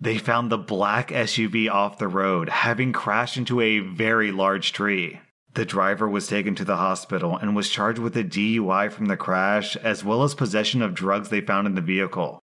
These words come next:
By building out the gravel pad and moving the mailbox back just a few feet, it still appeared that the mailbox was on the shoulder and still seemed like an easy target. In reality, those three feet made all the difference.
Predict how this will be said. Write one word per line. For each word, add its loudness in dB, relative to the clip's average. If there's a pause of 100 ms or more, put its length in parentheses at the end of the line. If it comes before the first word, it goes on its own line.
(160)
By 0
building 2
out 0
the 0
gravel 0
pad 0
and 4
moving 2
the 2
mailbox 0
back 0
just -4
a 0
few 0
feet, -2 (220)
it -2
still 0
appeared 2
that 0
the -2
mailbox 2
was -6
on 2
the 0
shoulder 0
and 0
still 0
seemed 0
like 0
an -2
easy 0
target. -4 (240)
In 0
reality, 0
those 0
three 0
feet 0
made 0 (120)
all 2
the -4
difference. -2